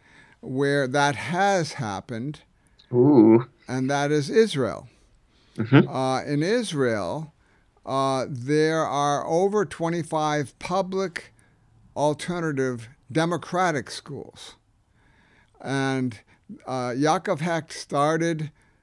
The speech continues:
Speaker 1: uh, the first one, uh, the Democratic School of Hadar, which is still going, and is somewhere now between five hundred and eight hundred students.
Speaker 2: Wow,
Speaker 1: And,
Speaker 2: incredible.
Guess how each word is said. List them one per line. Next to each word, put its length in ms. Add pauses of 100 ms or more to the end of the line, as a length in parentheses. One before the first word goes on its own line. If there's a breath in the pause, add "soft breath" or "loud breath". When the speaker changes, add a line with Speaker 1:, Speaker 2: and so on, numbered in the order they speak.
(440)
Speaker 1:
uh, 120
the 120
first 380
one, 640 (100)
uh, 320
the 140
Democratic 580
School 300
of 80
Hadar, 580
which 180
is 100
still 240
going, 680 (520)
and 240
is 160
somewhere 840
now 260
between 440
five 420
hundred 400
and 240
eight 220
hundred 400
students. 800 (1600)
Speaker 2:
Wow, 340 (160)
Speaker 1:
And, 140
Speaker 2:
incredible. 600